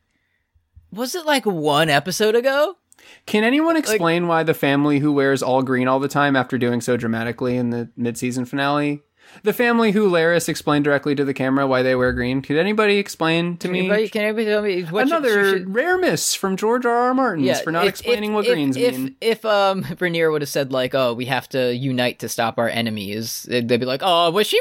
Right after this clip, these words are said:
Speaker 1: referring to the fighting in the Stepstones with the Triarchy? No. <laughs> It's, it's Alicent's. Come on.
Speaker 2: I think
Speaker 1: Keep
Speaker 2: it's
Speaker 1: up."
Speaker 2: Alicent's.
Speaker 1: I think it's Alicent's. So she says, you know, "I did all my queen shit,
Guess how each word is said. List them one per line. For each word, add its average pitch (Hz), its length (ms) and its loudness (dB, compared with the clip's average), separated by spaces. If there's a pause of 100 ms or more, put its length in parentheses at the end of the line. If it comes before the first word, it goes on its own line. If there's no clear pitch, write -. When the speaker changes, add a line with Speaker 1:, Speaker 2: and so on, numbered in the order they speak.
Speaker 1:
referring 240 420 -2
to - 80 -2
the 170 100 -2
fighting 254 320 0
in 170 60 -4
the 151 60 -4
Stepstones 226 540 -2
with - 120 -10
the 147 60 -10
Triarchy? 214 560 0
No. 214 560 0
<laughs> - 40 -8 (800)
It's, - 160 0
it's 220 180 0
Alicent's. 202 840 0
Come 277 120 -2
on. 202 460 0 (460)
Speaker 2:
I 156 40 -6
think 190 120 -2
Speaker 1:
Keep - 20 2
Speaker 2:
it's - 0 -
Speaker 1:
up." 269 160 4
Speaker 2:
Alicent's. 123 520 -2 (340)
Speaker 1:
I - 120 -20
think 180 120 -4
it's 131 100 -2
Alicent's. 113 360 -4 (260)
So - 140 -8
she 190 120 2
says, 160 320 2
you 151 60 0
know, 135 100 2
"I 131 120 4
did 127 260 0
all 123 160 4
my 117 200 -2
queen 120 300 -6
shit, 113 300 -4